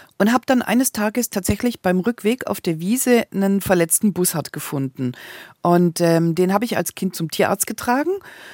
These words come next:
Und der Tierarzt hat ihn sofort eingeschläfert und ich hatte so ein schlechtes Gewissen. Ich hab die ganze Strecke geheult und ich dachte irgendwie, ich bin schuld, dass dieser Bussard jetzt, ähm, ja, sein Leben lassen musste und hab mir damals halt geschworen, dass ich,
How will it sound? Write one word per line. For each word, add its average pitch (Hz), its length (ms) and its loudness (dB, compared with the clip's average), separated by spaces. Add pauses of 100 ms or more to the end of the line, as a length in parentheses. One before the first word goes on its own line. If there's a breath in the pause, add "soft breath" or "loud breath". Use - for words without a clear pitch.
(280 loud breath)
Und - 100 -2
der 202 80 4
Tierarzt 180 360 0
hat 165 140 -4
ihn 180 80 0
sofort 160 280 -4
eingeschläfert 156 560 -4
und 160 80 0
ich 165 120 -2
hatte 170 120 -6
so 185 120 -2
ein 185 60 2
schlechtes 180 360 -2
Gewissen. 185 320 -2
Ich 170 80 -4
hab 180 100 -8
die 196 80 -4
ganze 180 240 -2
Strecke 175 320 -4
geheult 170 520 2
und 170 200 -2
ich - 160 -8
dachte - 280 -4
irgendwie, 196 280 -2
ich 196 100 -6
bin 202 140 0
schuld, 196 460 0 (180)
dass 185 200 -2
dieser 190 260 2
Bussard 185 400 -2
jetzt, - 400 -4
ähm, 175 460 0
ja, 160 320 -2 (600)
sein 175 280 2
Leben 180 340 4
lassen 180 380 2
musste 202 520 2 (120)
und 165 180 -6
hab 180 140 -8
mir 196 100 0
damals 180 380 -2
halt 170 120 -4
geschworen, 160 460 -2 (560 loud breath)
dass 165 220 -4
ich, - 240 -6